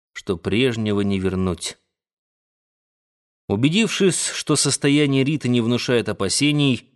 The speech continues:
Каупервуд пошёл к Эйлин, чтобы ещё раз поговорить с ней и по возможности успокоить. Он застал её уже на ногах, она одевалась и, как видно, приняла какое-то новое решение.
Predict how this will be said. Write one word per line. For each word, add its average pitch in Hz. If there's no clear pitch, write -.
Каупервуд 160
пошёл 135
к 135
Эйлин, 151
чтобы 127
ещё 151
раз 147
поговорить 123
с -
ней 131
и 131
по 113
возможности 110
успокоить. 98
Он 170
застал 160
её 147
уже 131
на 117
ногах, 110
она 95
одевалась 117
и, 120
как 107
видно, 113
приняла 113
какое-то 113
новое 107
решение. 104